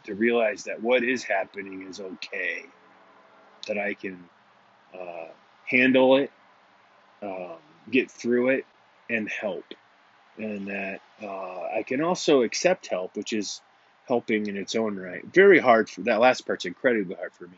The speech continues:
to do. But I see that a lot of us, though, too, and when, um, man, our, to see kinda, like, the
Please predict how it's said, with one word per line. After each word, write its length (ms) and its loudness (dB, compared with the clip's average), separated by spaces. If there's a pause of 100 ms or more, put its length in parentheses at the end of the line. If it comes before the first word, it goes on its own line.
to 60 -20
do. 200 -18 (1900)
But 120 -4
I 60 2
see 300 6
that 160 4
a 60 0
lot 280 2
of 100 -4
us, 160 -8
though, 140 -4
too, 420 0
and 200 -10
when, 260 -14
um, 460 -14 (300)
man, 300 -6
our, 220 -8 (720)
to 80 -10
see 280 -4
kinda, 320 -6
like, 300 -8
the 360 -6